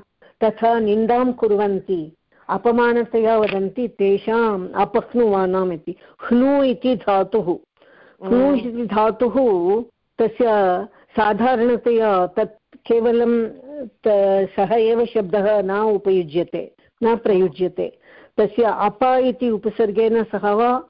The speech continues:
Speaker 1: अथवा नि इति उपसर्गेण सह एव तस्य प्रयोगः।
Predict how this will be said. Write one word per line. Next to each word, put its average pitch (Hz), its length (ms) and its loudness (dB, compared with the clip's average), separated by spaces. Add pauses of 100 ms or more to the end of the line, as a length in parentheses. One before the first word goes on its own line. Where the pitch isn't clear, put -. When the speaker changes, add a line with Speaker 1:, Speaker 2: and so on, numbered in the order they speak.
(340)
Speaker 1:
अथवा 220 360 0
नि 233 480 2
इति 247 180 -2
उपसर्गेण 214 720 0
सह 202 260 -2
एव 220 560 2 (440)
तस्य 196 320 0 (460)
प्रयोगः। 196 580 0